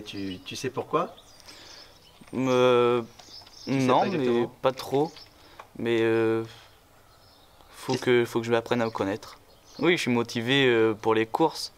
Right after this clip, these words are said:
Speaker 2: mais, euh, j'espère que ça va vite arriver parce que les entraînements c'est quand même pas,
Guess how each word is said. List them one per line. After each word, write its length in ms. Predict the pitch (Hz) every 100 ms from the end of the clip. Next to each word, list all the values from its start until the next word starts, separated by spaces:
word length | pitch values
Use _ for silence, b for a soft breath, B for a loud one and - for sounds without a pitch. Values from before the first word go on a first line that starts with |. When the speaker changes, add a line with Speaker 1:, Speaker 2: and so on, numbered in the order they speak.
| B B B B B B B
Speaker 2:
mais, 240 | 117 120 113
euh, 540 | 107 104 104 101 92 -
j'espère 340 | 117 113 131
que 40 |
ça 120 | - 110
va 340 | 104 104 104
vite 220 | 110 -
arriver 340 | 107 104 117 147
parce 180 | 101
que 160 | - -
les 280 | 107 113 113
entraînements 340 | 113 110 127
c'est 100 | -
quand 120 | -
même 160 | 104 104
pas, 420 | 104 101 95 98